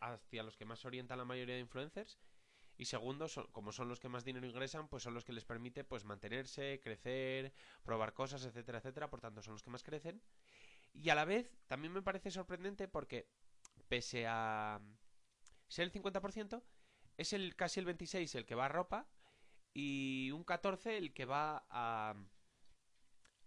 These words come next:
a restauración, comida, marcas de comida, etcétera, etcétera. Y solo el once, digamos, de este cincuenta por ciento es el que va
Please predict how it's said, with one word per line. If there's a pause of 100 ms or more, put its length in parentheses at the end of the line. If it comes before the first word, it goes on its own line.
(200)
a
restauración, (340)
comida,
marcas
de
comida,
etcétera,
etcétera. (480)
Y
solo
el
once, (180)
digamos,
de
este
cincuenta
por
ciento
es
el
que
va